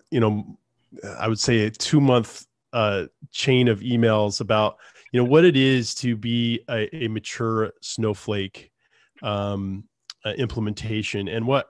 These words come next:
and, and what the stages might look like when you're going and through those stages of maturity. And, and it's interesting, there's, there are some differences to, you know, what, what I perceived and, and what their team perceived, but I thought that would make a really good podcast, and us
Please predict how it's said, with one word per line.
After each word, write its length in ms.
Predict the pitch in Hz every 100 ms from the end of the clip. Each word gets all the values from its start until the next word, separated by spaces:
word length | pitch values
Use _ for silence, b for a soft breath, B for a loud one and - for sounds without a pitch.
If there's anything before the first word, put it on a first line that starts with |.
| -
and, 180 | 117 127
and 200 | 117 117
what 280 | 139 127 -
the 140 | 123
stages 840 | 107 - - 135 139 120 117 113 104
might 220 | 117 110
look 320 | 113 123 -
like 260 | 120 107 -
when 100 | 113
you're 120 | 113
going 580 | 104 113 113 113 104 104
and 200 | 127 107 110
through 180 | 123
those 200 | 113 107
stages 480 | - - 117 107 104
of 100 | 107
maturity. 680 | 104 98 - 120 110 104 101 B B B B B B -
And, 440 | 151 135 131 123 -
and 180 | 139 135
it's 140 | 131 180
interesting, 640 | 175 165 - 143 131 127 - - -
there's, 400 | 151 120 147 139
there 160 | 147 143
are 80 |
some 160 | 180 156
differences 600 | 139 143 143 - 131 117
to, 380 | - 117 113 113
you 120 | -
know, 140 | 113 113
what, 240 | 110 123
what 120 | 117
I 100 | 113
perceived 600 | 113 120 - 123 120 117
and, 160 | 110 107
and 160 | - 113
what 140 | 107
their 100 | 110
team 300 | - - 117
perceived, 500 | 110 - 113 113 107 -
but 100 | 117
I 140 | 120
thought 240 | 113 156
that 120 | - 135
would 120 | 120
make 160 | 117
a 40 | 120
really 220 | 120 120
good 160 | 113 -
podcast, 580 | 113 110 - 110 107
and 80 | 110
us 220 | 110 104